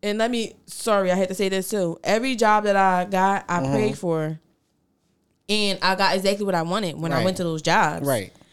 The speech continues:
Speaker 1: And when I was looking for a new job, or when I got frustrated with that, like, something happened at that job,
Speaker 2: Mm-hmm.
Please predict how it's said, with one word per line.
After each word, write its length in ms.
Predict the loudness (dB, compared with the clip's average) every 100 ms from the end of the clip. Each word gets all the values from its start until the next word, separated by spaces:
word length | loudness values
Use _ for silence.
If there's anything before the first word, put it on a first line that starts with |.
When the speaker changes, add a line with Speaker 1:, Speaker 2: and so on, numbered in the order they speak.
| -20 -20 -20 -20 -20 _ -4
Speaker 1:
And 460 | 0 0 0 -2 -4
when 200 | -4 -2
I 60 | 0
was 120 | -2
looking 180 | -4 0
for 120 | 0
a 40 |
new 200 | 0 0
job, 260 | 2 2 4
or 160 | 2 2
when 160 | 0
I 80 | 0
got 240 | 0 -2
frustrated 460 | -2 -4 -2 -2 0
with 180 | -2 -2
that, 380 | -2 -2 -4 -4
like, 200 | -4 -4
something 260 | -2 0
happened 260 | 0 0 -2
at 100 | 0
that 160 | 0 2
job, 380 | 4 4 2
Speaker 2:
Mm-hmm. 80 | -4